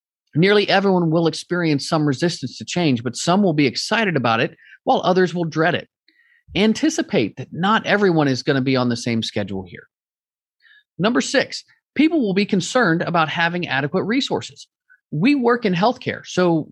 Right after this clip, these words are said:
we're used to adjusting staffing ratios and dealing with drug and equipment shortages. If you're in an organizational setting, such as a hospital, most folks will feel a need for additional resources to help them implement a particular change.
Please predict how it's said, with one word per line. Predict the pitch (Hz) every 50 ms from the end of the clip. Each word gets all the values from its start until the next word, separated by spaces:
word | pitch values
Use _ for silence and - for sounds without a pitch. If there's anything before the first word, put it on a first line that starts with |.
| -
we're | 147 160 180
used | 180 165 180 233 262 254 -
to | - 208
adjusting | 190 160 135 - - 185 170 170 - - 175 156
staffing | 143 - - - 160 160 165 - 165 147
ratios | 139 139 151 151 - - 151 143 147 156 156
and | - 139 135 127
dealing | 123 156 175 185 170 156 143
with | 139 135 -
drug | - 139 139 135
and | 143
equipment | 143 139 - 208 - 165 151 151
shortages. | - 131 117 107 107 98 - - - - _ _ _ _ _ _ _ _ _ _ -
If | 170 160 135
you're | 175 240 277 269
in | 240 208
an | 185 175
organizational | 165 170 180 165 156 151 139 139 165 156 143 - 139 127
setting, | - - 220 202 165 147
such | - - 139 127
as | - 113
a | 110
hospital, | - - - 233 214 - - 123 139 190 - - - - - - -
most | 156 170 214 294 285 -
folks | - 196 196 196 -
will | 208
feel | 202 - 208 208 202
a | 202
need | 196 202 214 226 214
for | - 226 214
additional | 202 190 214 214 - 233 220 208
resources | 214 247 285 - - 208 165 147 - 139 151 -
to | - -
help | 185 - - 220 233 226 -
them | 220 190 175
implement | - 160 180 185 - 175 147 131 123 -
a | - 135
particular | - 160 151 - 139 131 123 123 127 131
change. | 131 - 165 151 135 110 82 80 - -